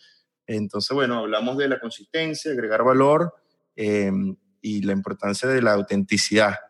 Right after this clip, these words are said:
contar tu voz. Ahora, cambiando un poco, eh, súper importante el tema de, de, de trabajo en pareja, eh, el tema, indudablemente hay mucha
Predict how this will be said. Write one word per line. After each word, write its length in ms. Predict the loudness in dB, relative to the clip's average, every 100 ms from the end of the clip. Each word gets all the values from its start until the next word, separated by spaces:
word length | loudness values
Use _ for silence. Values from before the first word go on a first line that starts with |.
| _
contar 360 | -6 -2 0 0
tu 120 | 2
voz. 340 | 2 0 -4 -14 _ -20 -20 _ 2
Ahora, 460 | 4 6 6 2 -2 _ _ -8
cambiando 360 | -6 -6 -8
un 80 | -4
poco, 340 | -2 -2 -6 -12 -16
eh, 360 | -14 -12 -12 -12
súper 420 | -12 -10 -6 -4
importante 560 | -4 -6 -6 -4 -4 -4
el 100 | -6
tema 300 | -4 -2 -2
de, 160 | -2 -4
de, 220 | -6 -8
de 120 | -10
trabajo 300 | -4 -4 -2
en 120 | -2
pareja, 680 | 0 0 0 2 4 2 0 -8 _ _
eh, 240 | -8 -4 -4
el 140 | -4
tema, 600 | -4 0 2 2 2 0 -4 -8
indudablemente 680 | -2 2 4 2 2 2 4
hay 120 | 6
mucha 340 | 4 4 4